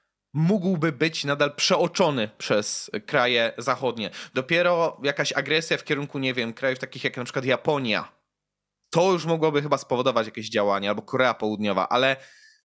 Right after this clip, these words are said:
nie wierzę w to, że ten kryzys humanitarny mógłby przynieść nam tego typu, e, efekty, bo mówię, to jest zbyt dochodowy rynek dla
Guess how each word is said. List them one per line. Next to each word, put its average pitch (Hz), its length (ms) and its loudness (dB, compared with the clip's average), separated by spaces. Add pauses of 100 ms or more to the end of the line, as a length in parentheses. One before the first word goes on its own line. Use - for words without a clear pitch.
(1040)
nie 147 380 0
wierzę 151 280 2
w - 40 -10
to, 135 140 -2
że 139 120 -4
ten 147 240 0
kryzys 127 300 -6
humanitarny 117 640 -2
mógłby 117 260 -4
przynieść 110 400 -2
nam 98 140 -6
tego 107 260 -2
typu, 95 440 -4 (180)
e, 92 420 -2
efekty, 101 440 -4
bo 120 120 -6
mówię, 120 300 0 (260)
to 135 100 -6
jest 127 140 -2
zbyt 127 400 -4 (340)
dochodowy 123 1000 0 (260)
rynek 113 520 0 (120)
dla 107 360 0